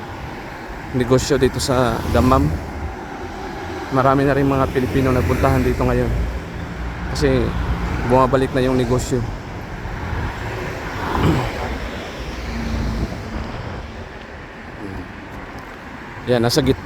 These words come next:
malapit na tayo sa Siko Market, guys.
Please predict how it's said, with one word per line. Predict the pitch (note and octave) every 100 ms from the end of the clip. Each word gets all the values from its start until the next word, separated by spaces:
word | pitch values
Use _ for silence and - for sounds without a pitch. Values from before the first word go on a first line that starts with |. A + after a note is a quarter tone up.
| - - - C3
malapit | A#2+ C3+ C#3
na | C#3 C3
tayo | C#3+ C3+
sa | D3+ C3 C3 C3 C3+
Siko | - C3 A#2 C3
Market, | B2+ C#3 -
guys. | B2 A#2 A2+ - - -